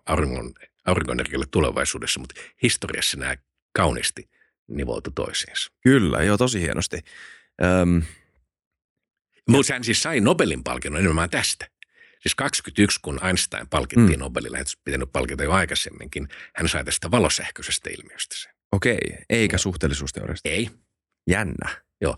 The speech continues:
Speaker 2: Tosi
Speaker 1: Monien mielestä hän sai väärästä asiasta, mutta, aa, se kvanttimaailma on niin hämmästyttävä,
Speaker 2: Joo.
Speaker 1: että olisi siellä useammankin Nobelin voinut antaa.
Speaker 2: <laughs> Niin olisi. Onko se, onko se edes mahdollista? Voiko saada useamman
Speaker 1: On,
Speaker 2: Nobelin?
Speaker 1: on, onhan näitä us-, enemmän Nobeleitakin saaneita ihmisiä.
Speaker 2: Kyllä.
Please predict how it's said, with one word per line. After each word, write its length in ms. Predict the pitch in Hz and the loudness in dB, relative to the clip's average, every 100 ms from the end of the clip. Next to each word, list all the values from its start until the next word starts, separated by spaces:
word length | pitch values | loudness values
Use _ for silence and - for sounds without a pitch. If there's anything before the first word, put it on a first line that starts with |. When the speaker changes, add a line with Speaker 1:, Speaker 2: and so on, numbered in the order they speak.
| - | 2
Speaker 2:
Tosi 140 | 117 | 2
Speaker 1:
Monien 360 | - 113 117 95 | 4 6 6 6
mielestä 300 | 101 98 90 | 4 4 0
hän 80 | |
sai 160 | 90 98 | -2 0
väärästä 440 | 113 117 - - | 2 2 0 0
asiasta, 380 | 85 104 101 - | -2 0 -2 -4
mutta, 340 | 78 71 - 71 _ - | -6 -4 -4 -4 _ 0
aa, 320 | 78 76 71 - _ - - _ _ - | 4 4 2 -6 _ -20 -20 _ _ -10
se 60 | - | -2
kvanttimaailma 1400 | 95 90 - - _ _ _ _ _ - 78 71 71 | 0 0 -4 -12 _ _ _ _ _ -6 -2 0 0
on 180 | 67 76 | -2 0
niin 200 | 73 69 | 0 0
hämmästyttävä, 720 | - 73 - - - - 58 | -2 -2 -2 -6 -10 -10 -2
Speaker 2:
Joo. 100 | 60 - | -2 -2
Speaker 1:
että 180 | - - - _ _ _ _ _ _ _ _ _ _ _ | -8 -10 -18 _ _ _ _ _ _ _ _ _ _ _
olisi 120 | - - | -8 -8
siellä 160 | - | -6
useammankin 460 | - - - - - | -6 -6 -8 -14 -16
Nobelin 260 | - - - | -18 -18 -18
voinut 200 | - - | -20 -8
antaa. 440 | - 185 - 131 147 | -2 -2 0 0 2
Speaker 2:
<laughs> 80 | 135 | 4
Niin 180 | 156 113 | 4 6
olisi. 320 | 101 82 76 - - - - | 6 4 0 -4 -4 -4 0
Onko 140 | 151 | 0
se, 260 | - 165 101 - | 2 0 0 0
onko 120 | 180 | 0
se 100 | 120 | 0
edes 100 | 85 | 2
mahdollista? 460 | 117 92 - - - | 2 2 0 -6 -4
Voiko 160 | - 139 | 0 2
saada 160 | 113 82 | 4 2
useamman 300 | 95 78 69 | 2 0 2
Speaker 1:
On, 140 | 143 | 2
Speaker 2:
Nobelin? 180 | 117 80 | 2 2
Speaker 1:
on, 60 | 82 | 0
onhan 200 | 87 76 | 0 -2
näitä 160 | 78 | 0
us-, 140 | 80 - | -2 0
enemmän 300 | 90 65 62 | -2 -2 -4
Nobeleitakin 480 | - - - - | -8 -10 -12 -14
saaneita 280 | - - - - | -14 -14 -14 -14
ihmisiä. 360 | 98 - - - | -10 -10 -8 0
Speaker 2:
Kyllä. 320 | 98 73 | 0 0